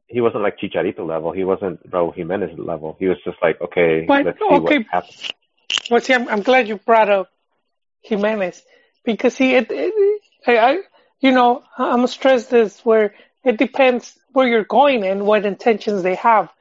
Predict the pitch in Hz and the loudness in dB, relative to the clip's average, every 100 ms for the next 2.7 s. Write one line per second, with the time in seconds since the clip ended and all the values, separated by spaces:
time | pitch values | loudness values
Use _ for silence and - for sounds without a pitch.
0 | _ _ _ - 202 226 240 - 247 233 | _ _ _ -4 2 4 2 0 -2 -2
1 | 226 220 - 226 226 - 233 208 196 220 | -2 -4 -6 0 0 0 0 2 2 -2
2 | - 202 208 196 233 247 | -2 -4 -2 0 0 -2